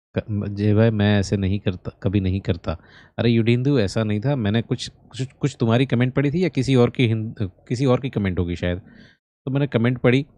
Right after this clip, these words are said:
और कमेंट पढ़ने के बाद जिसकी कमेंट थी ना, वो हटा दिया Instagram में, जिसने भी troll करने के लिए डाला ना।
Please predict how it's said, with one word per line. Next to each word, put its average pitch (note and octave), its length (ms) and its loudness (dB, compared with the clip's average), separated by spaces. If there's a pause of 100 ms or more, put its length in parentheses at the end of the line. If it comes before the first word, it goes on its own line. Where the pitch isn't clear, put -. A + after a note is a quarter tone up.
(480)
और B2+ 120 4
कमेंट A#2+ 320 2
पढ़ने B2 260 0
के B2+ 80 2
बाद B2 220 0
जिसकी A2 280 0
कमेंट A#2 320 2
थी B2+ 80 4
ना, D3+ 80 4
वो C3 220 6
हटा A2 260 6
दिया F2+ 340 2
Instagram F#2+ 560 2
में, F#2 140 0
जिसने F2+ 300 0
भी G2 100 6
troll F#2 280 0
करने F#2+ 260 2
के F#2 60 -6
लिए F#2+ 120 4
डाला F#2 220 4
ना। A2 160 0